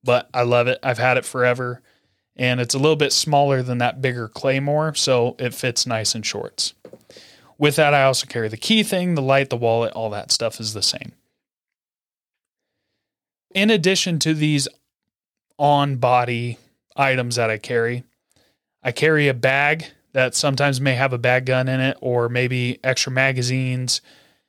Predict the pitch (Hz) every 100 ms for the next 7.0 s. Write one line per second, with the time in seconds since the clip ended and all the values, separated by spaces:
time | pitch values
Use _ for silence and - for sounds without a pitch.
0 | _ _ _ - 151 147 139 127 131 127
1 | 127 - - - 139 135 127 117 120 123
2 | 117 120 131 120 135 120 117 120 127 -
3 | _ 131 123 120 120 120 - - - 123
4 | - _ _ _ 139 131 123 - 139 131
5 | 123 127 127 127 120 113 123 110 117 113
6 | 110 - 117 110 - 107 117 113 110 107